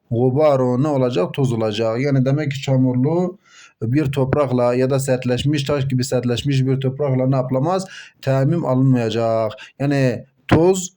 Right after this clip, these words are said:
bir, e, toprakla, toz ve temiz olan bir toprakla ne yapılacak? Teyemmüm alabilecek. Fe in şahat haletehu, o toprağa karışırsa, rissun, yani cissun, kireç,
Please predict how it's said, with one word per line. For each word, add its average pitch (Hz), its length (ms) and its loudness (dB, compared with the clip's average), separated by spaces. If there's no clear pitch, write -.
bir, 147 280 2
e, 127 340 4
toprakla, 135 680 0
toz 196 480 0
ve 156 180 -2
temiz 139 320 2
olan 127 260 0
bir 139 80 0
toprakla 131 540 -2
ne 131 100 0
yapılacak? 127 640 -4
Teyemmüm 139 500 0
alabilecek. 107 1000 -2
Fe 170 220 -2
in 180 40 0
şahat 170 340 0
haletehu, 147 1000 0
o 147 440 0
toprağa 139 380 0
karışırsa, 135 760 -2
rissun, 135 600 0
yani 127 200 2
cissun, 135 560 0
kireç, 143 440 0